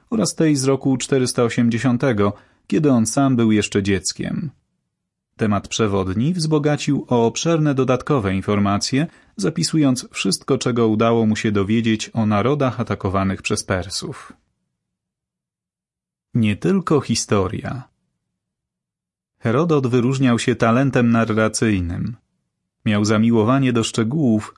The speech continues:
dlatego wplatał w swoje opisy mnóstwo niezbędnych jego zdaniem detali. Jego dorobek jest imponujący,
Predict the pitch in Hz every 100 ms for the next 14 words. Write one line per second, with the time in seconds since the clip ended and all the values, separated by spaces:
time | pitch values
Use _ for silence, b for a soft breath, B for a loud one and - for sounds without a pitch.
0 | - 135 135 156 135 131 - 151 143 127
1 | 117 - 135 120 117 113 135 - 117 139
2 | 165 - 131 117 107 104 131 117 110 113
3 | 104 107 98 107 107 101 101 - 92 87
4 | - - - _ _ _ _ _ _ _
5 | - 110 113 117 131 160 156 147 127 -
6 | 135 135 131 131 143 117 92 107